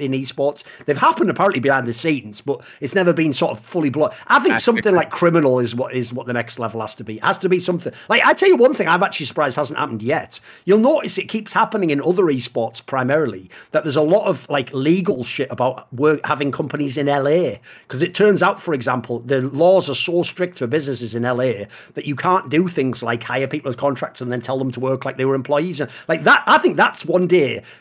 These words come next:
Speaker 1: gonna be, like, a watershed thing. They're gonna break that whole thing open. And cons-, if you know how many companies are in L A, I think loads of them are gonna get either fined or it's gonna be, like, a totally new paradigm for how you have to work. Because as far as I can tell, they're all abusing loopholes in the law. Like, they're all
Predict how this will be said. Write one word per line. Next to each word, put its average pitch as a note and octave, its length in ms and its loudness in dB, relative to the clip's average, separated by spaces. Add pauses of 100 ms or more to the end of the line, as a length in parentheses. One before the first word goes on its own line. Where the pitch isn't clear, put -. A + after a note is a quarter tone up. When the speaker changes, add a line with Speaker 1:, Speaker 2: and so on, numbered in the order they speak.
(120)
Speaker 1:
gonna F3+ 220 6
be, E3+ 180 4
like, C3 300 2
a C#3+ 40 2
watershed C#3 580 2
thing. B2 220 -2
They're A2+ 140 -4
gonna D3 80 0
break F#3+ 300 2
that F#3 100 -2
whole A3+ 200 4
thing A3+ 140 -4
open. D#3+ 180 0
And B2 200 -2
cons-, F#3 240 0 (220)
if D#3 120 -4
you F#3 60 2
know G#3+ 140 6
how G3 100 4
many G3 220 2
companies F3 480 -2
are C3 80 -2
in C#3 100 -2
L C#3+ 220 0
A, G#2+ 240 -2 (300)
I D#3+ 80 2
think F3+ 140 2
loads D#3+ 440 6
of C#3+ 80 -2
them C3 120 2
are B2+ 60 2
gonna B2 220 -2
get A#2+ 280 0
either B2+ 200 -2
fined D#3 600 0
or B2+ 120 0
it's B2+ 100 -12
gonna D3 120 -4
be, C#3 80 -2
like, B2+ 140 -2
a C3 40 -8
totally E3 300 -2
new C#3+ 140 -2
paradigm B2+ 420 0
for A#2+ 100 -6
how B2 60 0
you B2 60 -4
have B2+ 140 -4
to B2 60 -6
work. A#2+ 360 -2
Because A#2 320 -8 (240)
as D3 80 -10
far D4 160 4
as D4+ 80 2
I C#4+ 40 2
can F#3 120 2
tell, A#3+ 180 2
they're F#3 100 2
all A#3 120 6
abusing G3 360 0
loopholes G#3 580 -2
in D#3 80 -2
the D3 80 2
law. D#3 240 0
Like, C3 180 -2
they're E3 120 2
all F#3+ 200 4